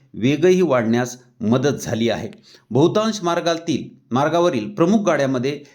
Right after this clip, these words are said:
एलएचबी गाड्याचा वापर सुरू झाला आहे. रेल्वेने या आर्थिक वर्षाच्या पहिल्या नऊ महिन्यात, अ, आर्थिक वर्ष पंचवीससाठी तरतूद केलेल्या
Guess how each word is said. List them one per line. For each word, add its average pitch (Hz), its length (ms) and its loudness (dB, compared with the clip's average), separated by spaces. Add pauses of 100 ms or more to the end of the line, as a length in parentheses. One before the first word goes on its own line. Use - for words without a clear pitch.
(160)
एलएचबी 185 480 -2
गाड्याचा 147 420 -2
वापर 135 380 -4 (320)
सुरू 127 300 -4
झाला 117 260 -2
आहे. 107 500 -6
रेल्वेने 180 440 2
या 170 120 0
आर्थिक 156 500 -6 (440)
वर्षाच्या 170 440 -2
पहिल्या 175 360 -2
नऊ 185 180 0
महिन्यात, 113 340 0 (540)
अ, 117 80 -2 (1040)
आर्थिक 196 300 -4
वर्ष 190 260 0 (400)
पंचवीससाठी 165 800 -4
तरतूद 208 340 -4
केलेल्या 123 420 -2